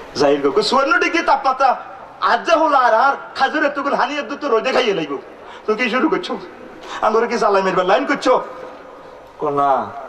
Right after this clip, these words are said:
কার হুকুমে থো? আল্লাহর হুকুমে তুই যাই। বলতে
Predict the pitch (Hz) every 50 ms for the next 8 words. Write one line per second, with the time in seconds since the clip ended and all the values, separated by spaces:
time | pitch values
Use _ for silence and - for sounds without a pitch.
0 | - - - - - - - - - - - 262 349 330 370 392 381 403 392 370
1 | 370 - 349 330 254 202 - - - - - - - - - - - - - -
2 | - - 131 120 110 110 113 135 139 135 135 127 127 120 - 139 123 120 117 107
3 | 101 - - - - - - - - - - - 175 180 185 180 202 208